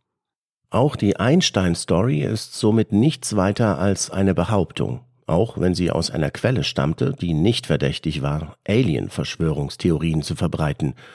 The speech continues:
und die zudem mehrere Elemente enthielt, die bereits aus früheren Stories bekannt sind. Den Absturz eines Fluggeräts und dessen Besatzung, welche das Militär geborgen haben soll.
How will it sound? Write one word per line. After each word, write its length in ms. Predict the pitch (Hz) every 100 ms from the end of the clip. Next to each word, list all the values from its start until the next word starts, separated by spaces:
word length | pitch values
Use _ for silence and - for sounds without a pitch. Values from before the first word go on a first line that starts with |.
| - -
und 360 | - 123 160 -
die 180 | 113 151
zudem 520 | - 101 92 127 151
mehrere 600 | 87 90 120 143 147 120
Elemente 500 | - 90 85 104 147
enthielt, 640 | 131 110 - 107 180 - -
die 140 | 113
bereits 420 | 120 107 104 104
aus 240 | - 101 -
früheren 540 | - 180 151 85 76
Stories 500 | - - 76 69 -
bekannt 380 | - 85 107 104
sind. 340 | - 73 - - _ _ _ - - - _
Den 160 | 92 85
Absturz 580 | 127 - - 139 147 -
eines 260 | 98 92
Fluggeräts 840 | - 127 151 - 92 90 - - -
und 320 | 110 113 -
dessen 260 | 110 120
Besatzung, 720 | 107 98 101 - - 156 165 143
welche 300 | 107 117 117
das 280 | 107 104 -
Militär 460 | 104 104 - 110
geborgen 520 | 110 107 120 110 76 78
haben 260 | 73 73
soll. 300 | 69 71 -